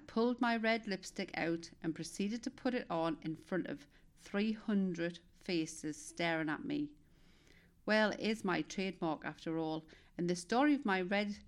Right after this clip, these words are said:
lipstick is another story for another po-, podcast.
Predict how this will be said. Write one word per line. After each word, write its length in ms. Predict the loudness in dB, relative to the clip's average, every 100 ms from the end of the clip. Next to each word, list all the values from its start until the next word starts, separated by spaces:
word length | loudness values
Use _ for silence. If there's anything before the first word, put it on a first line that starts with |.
| -4
lipstick 500 | -4 -4 -4 -4 -2
is 120 | -2
another 300 | 2 2 0
story 380 | -2 0 2 2
for 260 | 0 -2 0
another 280 | 2 0
po-, 200 | 0 -2 -4 -2
podcast. 640 | -2 -2 -2 -2 -4 -12